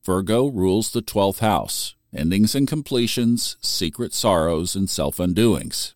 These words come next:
Now, I'm just telling, I'm not, we start, we did four minutes of positive. <laughs> And I told you I was gonna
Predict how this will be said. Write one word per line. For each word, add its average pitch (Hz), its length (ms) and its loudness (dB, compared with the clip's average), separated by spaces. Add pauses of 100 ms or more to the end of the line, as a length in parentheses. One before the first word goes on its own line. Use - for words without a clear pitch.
(120)
Now, 82 240 -4 (100)
I'm 120 180 2
just 190 300 -2
telling, 147 380 2
I'm 104 140 4
not, 104 200 0 (580)
we 101 140 0
start, 135 380 2
we 107 100 2
did 101 260 0
four 151 360 4
minutes 165 400 2
of 117 120 -4
positive. 98 720 0
<laughs> - 220 -2
And 147 160 -2
I 165 100 0 (120)
told 170 280 2
you 131 80 4
I 101 40 4
was 98 180 0
gonna 92 240 0